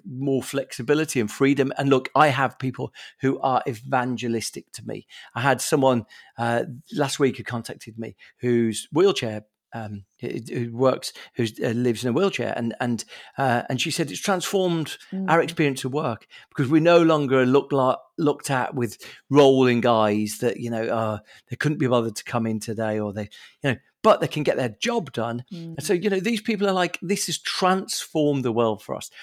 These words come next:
Speaker 1: Or, you know, the amount of mums who say, "You know, it used to be I was failing at something. I was going out the door at seven fifteen. I was really stressed on the way.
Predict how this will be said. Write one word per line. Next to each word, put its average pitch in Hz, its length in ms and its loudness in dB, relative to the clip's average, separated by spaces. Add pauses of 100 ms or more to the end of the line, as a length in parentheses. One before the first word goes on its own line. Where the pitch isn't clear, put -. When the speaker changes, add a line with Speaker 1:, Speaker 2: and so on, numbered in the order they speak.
(140)
Speaker 1:
Or, 143 340 6 (240)
you 135 80 0
know, 123 80 4
the 131 120 0
amount 170 340 0
of 147 380 -4 (280)
mums 196 540 0
who 120 380 2
say, 120 480 2 (340)
"You 196 100 -2
know, 175 100 2
it - 200 -2
used 226 300 -2
to 135 60 2
be 110 460 0 (240)
I 151 40 6
was 135 120 2
failing 123 420 6
at - 100 -6
something. 113 440 -8
I 113 40 -4
was 117 240 -6 (300)
going 170 180 8
out 156 120 2
the 151 80 -4
door 123 220 0
at - 80 -10
seven 120 280 -2
fifteen. 120 680 -2
I 113 60 -2
was 107 200 -6
really 170 240 4
stressed 127 340 0
on 120 100 -2
the 113 80 -2
way. 110 440 2